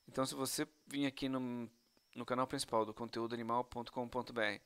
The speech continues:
que chama Conteúdo Animal, porque é o meu site sobre animais, minha revista s-, online sobre animais de estimação, e conteúdoanimal ponto com ponto B R barra sites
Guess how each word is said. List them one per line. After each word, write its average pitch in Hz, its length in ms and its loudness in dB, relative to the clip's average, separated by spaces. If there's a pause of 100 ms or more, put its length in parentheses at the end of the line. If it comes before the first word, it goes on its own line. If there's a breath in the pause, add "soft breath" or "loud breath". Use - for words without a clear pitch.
(460 loud breath)
que 131 140 -2
chama 131 280 4
Conteúdo 120 360 -2
Animal, 117 440 0 (540 soft breath)
porque 131 240 0
é 127 60 10
o 123 60 8
meu 131 200 2
site - 720 -2
sobre 127 320 -2
animais, 123 300 0
minha 117 100 -4
revista 123 400 -4
s-, - 140 -8 (420)
online 127 340 0
sobre 131 220 -2
animais 123 320 0
de - 40 0
estimação, 143 540 0 (1080 soft breath)
e 127 200 2
conteúdoanimal 127 680 2
ponto 117 260 -6
com 120 140 -4
ponto 113 240 -8
B 113 80 0
R 113 120 0
barra 120 220 4
sites 139 440 0